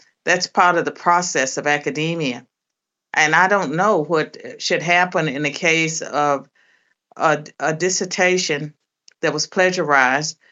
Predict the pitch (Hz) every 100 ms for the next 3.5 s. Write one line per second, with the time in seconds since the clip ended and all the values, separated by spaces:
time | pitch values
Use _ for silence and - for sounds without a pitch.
0 | _ _ - 180 180 165 - 180 170 160
1 | 156 175 185 151 151 - 151 160 151 160
2 | 156 147 151 - 147 143 170 156 143 190
3 | 214 - 131 143 -